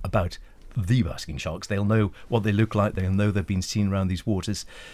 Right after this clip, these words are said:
for years and years. I can remember seeing them occasionally when I was a kid. So that's, you know, fifty, sixty years ago. I dare say they go back beyond that. But the incredible thing was, people didn't really know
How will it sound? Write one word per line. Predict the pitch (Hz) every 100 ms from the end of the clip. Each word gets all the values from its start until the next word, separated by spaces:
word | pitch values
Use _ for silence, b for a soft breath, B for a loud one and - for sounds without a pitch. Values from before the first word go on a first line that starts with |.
| B
for | 107
years | 98 113 98
and | 101
years. | 98 98 -
I | 110
can | 98
remember | 92 85
seeing | - 104 92
them | 87
occasionally | - 98 87 95 87
when | 92
I | 90
was | 90 90
a |
kid. | - 165 -
So | 85
that's, | 92 104
you |
know, | 85 90
fifty, | 101 -
sixty | 78 127 - 95
years | 78 73
ago. | 80 95 B B B B -
I | -
dare | 101
say | - 98
they | 87
go | 95
back | 90 95 -
beyond | - 101 95 110
that. | 123 -
But | -
the | 101
incredible | 107 170 151 98
thing | 131 127
was, | 78 95 - - - -
people | - 160 123 -
didn't | - 139 -
really | 92 131 160 95
know | 85 107 123